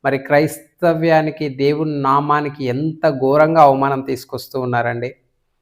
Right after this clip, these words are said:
నిజ-, నిజంగా చూడండి, ఆ, ఆ పాస్టర్, ఆ దైవ సేవకుడని చెప్పుకొని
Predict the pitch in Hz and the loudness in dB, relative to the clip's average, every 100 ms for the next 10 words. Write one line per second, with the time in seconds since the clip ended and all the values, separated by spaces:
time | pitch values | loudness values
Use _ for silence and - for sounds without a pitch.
0 | _ - 139 147 160 165 143 139 170 170 | _ -6 0 2 0 0 -2 0 2 4
1 | 131 147 - 160 170 175 170 127 127 123 | 4 2 -2 -2 0 2 2 4 0 0
2 | 131 131 127 123 123 - - - 127 143 | 2 4 6 6 2 -2 -14 2 4 4
3 | - 156 123 120 151 - - 127 123 123 | 2 -4 -2 -2 -4 -8 -2 2 4 2
4 | - - _ _ - 131 143 160 170 170 | -2 -16 _ _ -12 2 2 4 0 2
5 | 160 165 165 170 160 160 - 143 - 143 | 4 4 4 2 2 2 -2 -6 -6 -2
6 | 160 151 139 143 147 | 0 0 0 -2 -6